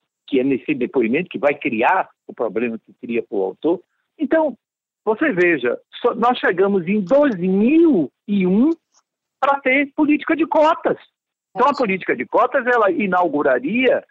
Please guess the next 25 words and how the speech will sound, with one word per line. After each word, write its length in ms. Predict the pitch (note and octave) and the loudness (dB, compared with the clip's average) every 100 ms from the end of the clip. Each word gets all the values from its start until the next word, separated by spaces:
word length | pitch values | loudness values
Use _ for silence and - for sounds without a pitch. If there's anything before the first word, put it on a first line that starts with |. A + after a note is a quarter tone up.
| _ _ _ | _ _ _
um 200 | B3+ C#4+ | 0 2
momento 800 | C4+ F3+ C#3 D#3+ B3 C#4 - A#2+ - _ _ _ | 4 2 2 2 0 0 -2 -6 -8 _ _ _
de, 360 | E3+ F3 A#3 A#3+ | -8 -2 0 0
de 120 | G#3+ | 2
inflexão, 760 | C4 - C#4 D4 - - A#3+ A#3 | 0 2 0 0 -4 -2 2 2
ou 100 | E3+ | 0
seja, 260 | G3 F3 G3 | 0 0 0
onde 180 | A3+ | 0
a 40 | G#3+ | -2
sociedade 560 | F#3 - F#3+ E3+ A#3+ A#3 | -2 -2 0 0 0 0
brasileira, 680 | F#3 D#3+ B2+ B2 G3+ F#3 | 0 0 0 2 2 2
a 40 | A#2 | 0
partir 420 | D#3 - - A#3 | -4 -6 -10 -4
das 240 | F#3 - - | -4 -4 -4
cotas, 460 | F3 A#3+ C4 B2 - _ _ - | 0 0 0 -8 -10 _ _ -2
atenta, 840 | F#3+ - - F#3+ B3+ C#4 D3 A2+ _ _ - | -2 -4 -4 0 0 0 -2 -2 _ _ -6
é 100 | F#3 | -6
chamada 580 | F3 - C3+ C3+ A#3 B3 | -4 -4 -2 0 0 0
a 20 | |
atenção 500 | G#3 D3 B2 - C#3 | -2 -4 -6 -6 -4
da 80 | C#3 | -4
sociedade 480 | - A#2+ C3 B2 A#2+ | -8 -10 -4 -4 -2
brasileira 240 | A#2+ F#3 | -2 -2
o 60 | - | -4
seguinte, 460 | C3+ F3 G3+ - | -10 -4 -4 -6